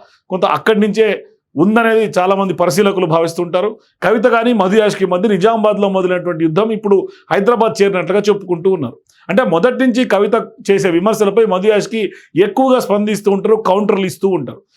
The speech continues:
మరి ఈ క్రమంలోనే వరుసగా వారం రోజులుగా సాగుతున్నటువంటి వ్యవహారం పైన సీరియస్గానే స్పందించారు మధు యాష్కి. అంటే, లిక్కర్ కింగ్ కవిత బీజేపీ వదిలిన బాణమేనంటూ కూడా ఘాటుగా స్పందించారు ఆయన. లిక్కర్ కేసు నుండి బయటపడడానికి బీజేపీ సహకారం కవిత కావాలని,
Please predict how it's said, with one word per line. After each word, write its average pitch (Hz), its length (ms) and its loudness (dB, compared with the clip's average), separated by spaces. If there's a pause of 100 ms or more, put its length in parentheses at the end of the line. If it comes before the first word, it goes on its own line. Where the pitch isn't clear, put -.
(180)
మరి 214 180 2
ఈ 226 40 2
క్రమంలోనే 262 460 2
వరుసగా 214 440 0
వారం 196 340 0
రోజులుగా 220 340 2
సాగుతున్నటువంటి 180 640 -2
వ్యవహారం 160 220 -2
పైన 208 300 0 (300)
సీరియస్గానే 226 520 2
స్పందించారు 185 540 0
మధు 180 220 0
యాష్కి. 147 340 -2 (280)
అంటే, 208 140 2
లిక్కర్ 262 520 0
కింగ్ 240 240 2 (100)
కవిత 202 440 0 (260)
బీజేపీ 233 480 2
వదిలిన 202 300 2
బాణమేనంటూ 190 640 -2
కూడా 190 160 0
ఘాటుగా 180 580 -2 (220)
స్పందించారు 170 480 -2
ఆయన. 151 140 -2 (340)
లిక్కర్ 269 320 2
కేసు 240 220 2
నుండి 220 200 2
బయటపడడానికి 190 640 0
బీజేపీ 214 480 0
సహకారం 190 460 -2
కవిత 170 200 0
కావాలని, 196 720 0